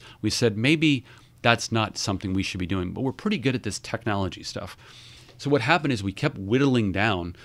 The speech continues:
what we were really good at until we ended up in the late nineties of technology and life sciences, and we had this one business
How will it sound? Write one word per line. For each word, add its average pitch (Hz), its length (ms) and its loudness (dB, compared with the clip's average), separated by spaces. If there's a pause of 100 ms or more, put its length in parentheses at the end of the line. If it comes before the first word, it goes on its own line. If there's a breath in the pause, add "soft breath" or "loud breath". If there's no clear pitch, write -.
(280 loud breath)
what 123 240 4
we 131 160 4
were 117 80 6
really 110 320 4
good 101 220 0
at 143 220 0 (320 loud breath)
until 123 260 2
we 127 180 4
ended 147 300 6
up 123 240 4
in 101 100 0
the 95 80 0
late 113 380 0
nineties 101 640 0 (300 soft breath)
of 98 200 -2
technology 123 880 2 (340 loud breath)
and 92 160 -2
life 120 260 2
sciences, 110 720 2 (260 loud breath)
and 110 140 0
we 101 60 -4
had 143 200 0
this - 220 -2
one 113 180 4
business 98 520 -2